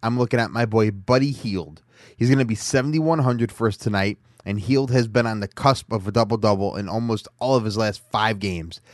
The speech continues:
He has scored twenty-seven, nine, fifteen, and seventeen, and seventeen points, while having four, six, eight, six, and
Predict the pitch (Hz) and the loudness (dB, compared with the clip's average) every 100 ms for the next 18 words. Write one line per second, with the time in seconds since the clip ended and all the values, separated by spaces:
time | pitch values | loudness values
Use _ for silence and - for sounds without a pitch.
0 | - - - 120 - - 120 110 - 127 | -20 -12 2 2 2 2 2 2 0 2
1 | 156 127 123 139 151 _ _ _ _ _ | 4 4 4 2 -2 _ _ _ _ _
2 | _ _ - 104 104 120 143 170 - _ | _ _ -6 -2 2 2 2 -2 -6 _
3 | _ _ _ _ - 160 165 - 175 160 | _ _ _ _ -2 2 2 0 -2 0
4 | 156 175 170 _ _ _ _ - - - | 0 -2 -6 _ _ _ _ -16 -8 2
5 | 135 135 139 - 143 143 143 - 104 98 | 2 4 -2 0 0 0 -2 -4 -6 -6
6 | - 127 120 117 - 117 113 - 101 82 | -2 0 0 -6 -4 -4 -4 -2 -4 -4
7 | 82 - - _ _ - 110 110 - 156 | -8 -16 -18 _ _ -4 2 2 4 4
8 | 151 120 113 110 - - - 123 135 170 | 6 4 0 -4 -10 -10 4 6 6 4
9 | 196 _ _ _ _ - - 131 165 - | 0 _ _ _ _ -6 4 6 6 0
10 | - - - _ _ _ - 127 143 - | -12 -14 -18 _ _ _ -2 0 0 -2
11 | - - _ _ - - 139 135 - - | -18 -20 _ _ -12 0 2 2 0 -16
12 | - 107 98 | -8 -8 -8